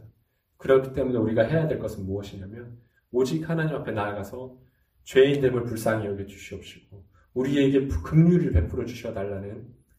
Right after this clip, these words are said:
것을 구할 수밖에 없다라는 것이죠. 이제 마지막으로 네 번째로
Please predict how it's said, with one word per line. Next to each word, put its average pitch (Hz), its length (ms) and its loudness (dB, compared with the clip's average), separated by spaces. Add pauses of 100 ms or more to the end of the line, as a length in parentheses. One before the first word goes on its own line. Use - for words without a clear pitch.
(140)
것을 104 340 -12
구할 120 260 -6
수밖에 98 680 -10
없다라는 95 720 -6
것이죠. - 480 -14 (1300)
이제 127 100 0
마지막으로 127 420 6
네 110 120 4
번째로 127 680 0